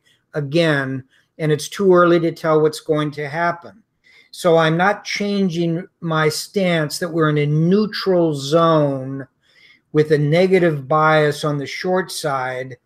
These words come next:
uh, on, on the, on the short-term, uh, daily charts. If we take out these lows,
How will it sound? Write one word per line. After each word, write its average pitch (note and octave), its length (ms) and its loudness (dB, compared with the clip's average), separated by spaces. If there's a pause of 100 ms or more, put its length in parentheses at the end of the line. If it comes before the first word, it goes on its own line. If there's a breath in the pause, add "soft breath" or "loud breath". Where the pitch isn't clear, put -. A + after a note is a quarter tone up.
(500)
uh, D3+ 360 2 (180)
on, D#3 400 -2 (180)
on D3+ 460 -2 (100)
the, D3+ 280 -8 (120)
on D3+ 280 0
the C#3+ 300 0 (140)
short-term, D#3+ 960 -2 (140)
uh, D3 220 0
daily D3 440 2
charts. C3+ 720 -4 (640 soft breath)
If A#3 300 2
we B3 200 -2
take A3 300 4
out F#3+ 300 4
these F3+ 360 0
lows, D#3 880 0